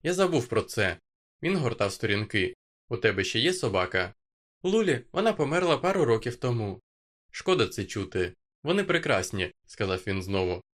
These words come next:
«Дякую». «Що це таке?» запитала дівчинка на килимі. Міранда на мить забула про неї.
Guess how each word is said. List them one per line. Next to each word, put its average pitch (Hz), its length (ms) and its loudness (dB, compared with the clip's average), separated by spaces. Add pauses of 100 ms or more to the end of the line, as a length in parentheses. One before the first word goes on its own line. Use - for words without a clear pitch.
«Дякую». 107 600 0 (480)
«Що - 180 0
це 214 160 0
таке?» 160 500 -2 (200)
запитала 104 520 0
дівчинка 147 480 -4
на 131 120 0
килимі. 95 480 -2 (100)
Міранда 180 360 0
на 170 120 2
мить 131 180 0
забула 92 400 2
про 98 220 0
неї. 90 380 -2